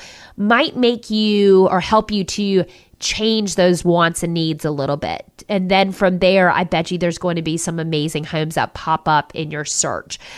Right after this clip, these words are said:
Um, you know, if anything, and not to be a, a Debbie Downer, but, you know,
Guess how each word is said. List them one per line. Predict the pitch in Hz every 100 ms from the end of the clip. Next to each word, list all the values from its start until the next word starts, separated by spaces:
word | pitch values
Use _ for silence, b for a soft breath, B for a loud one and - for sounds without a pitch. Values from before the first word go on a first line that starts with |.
| B
Um, | - 170 160 156
you | 208
know, | 180 160 - B B
if | - 240 -
anything, | 226 226 220 190
and | 185
not | 190 190
to | 185
be | 185
a, | 180 170 -
a | 185
Debbie | 175 175
Downer, | 175 214 269 220 202
but, | 190 185 - B B B
you | 202
know, | 190 175